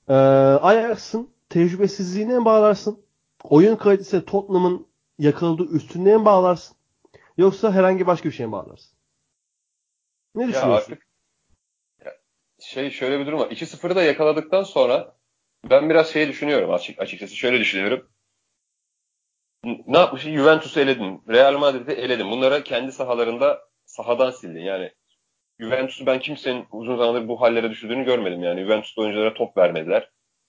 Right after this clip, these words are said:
Speaker 2: İşte Real Madrid Bernabeu'da yani
Speaker 1: Önce dört attım.
Speaker 2: dört attın, daha ötesi yok.
Speaker 1: <laughs> Aynen.
Speaker 2: İşte Tottenham geldi. Bir, bir, bir miktar kafada şu oluyor herhalde yani. Bir tık daha yani bu seviyeye
Speaker 1: Ki
Speaker 2: gelen her
Speaker 1: Tottenham
Speaker 2: takım
Speaker 1: da
Speaker 2: iyi ama
Speaker 1: eksik bir Tottenham.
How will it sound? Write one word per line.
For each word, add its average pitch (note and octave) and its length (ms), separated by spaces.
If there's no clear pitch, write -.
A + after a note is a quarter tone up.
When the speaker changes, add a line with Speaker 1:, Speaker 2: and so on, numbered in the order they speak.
Speaker 2:
İşte - 260
Real A#2 240
Madrid C3 340
Bernabeu'da A#2 540
yani - 120
Speaker 1:
Önce A#2+ 320
dört C3+ 240
attım. A2 300
Speaker 2:
dört C3 260
attın, G2+ 280
daha G#2+ 180
ötesi A2+ 280
yok. G#2+ 280
Speaker 1:
<laughs> - 80
Aynen. C#3 320
Speaker 2:
İşte A2+ 260
Tottenham E3+ 400
geldi. A2 220
Bir, F3 180
bir, G#3+ 200
bir A3 100
miktar G3 340
kafada F#3 240
şu F3+ 160
oluyor E3 240
herhalde F#2 340
yani. F2+ 260
Bir F3 100
tık - 180
daha C#3 260
yani F2 240
bu D3+ 40
seviyeye D#3 300
Speaker 1:
Ki D3 60
Speaker 2:
gelen D3+ 120
her G3+ 80
Speaker 1:
Tottenham B3+ 320
Speaker 2:
takım - 0
Speaker 1:
da B3 80
Speaker 2:
iyi B2+ 100
ama - 100
Speaker 1:
eksik - 320
bir C#3+ 60
Tottenham. - 260